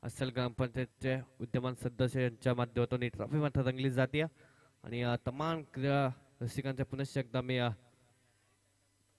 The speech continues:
सत्कार करून, अ, आभार मानून आणि या मॅचला मात्र पुनश्च एकदा सुरुवात करतोय. आणि, अ, गोलंदाजी मार्ग सध्या गोलंदाज राकेश. यावेळी मात्र स्वतःच्या फलंदाजीमध्ये चेंडू मात्र अडवला जातोय.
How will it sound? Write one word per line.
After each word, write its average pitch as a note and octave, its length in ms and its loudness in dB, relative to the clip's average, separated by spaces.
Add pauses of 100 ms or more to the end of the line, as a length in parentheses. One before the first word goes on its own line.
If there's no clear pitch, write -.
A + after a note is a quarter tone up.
सत्कार C#3 360 -2
करून, C3+ 300 -2
अ, C3 120 2 (140)
आभार B2+ 280 0
मानून C3+ 300 0
आणि B2+ 240 0
या A#2 180 4
मॅचला B2+ 400 -4
मात्र B2+ 180 -6
पुनश्च B2 280 -4
एकदा A#2 160 -4
सुरुवात B2 340 0 (100)
करतोय. C#3 320 2 (840)
आणि, B2 280 -4
अ, B2 80 2 (1800)
गोलंदाजी D#3 340 -2
मार्ग C#3+ 200 0
सध्या B2 420 -2
गोलंदाज A#2+ 400 -2
राकेश. E3 500 -8 (500)
यावेळी B2+ 300 6
मात्र C3+ 460 4
स्वतःच्या D3 440 0
फलंदाजीमध्ये D3 480 2
चेंडू D3 220 -4
मात्र C#3 200 2
अडवला C#3 380 4
जातोय. B2+ 360 4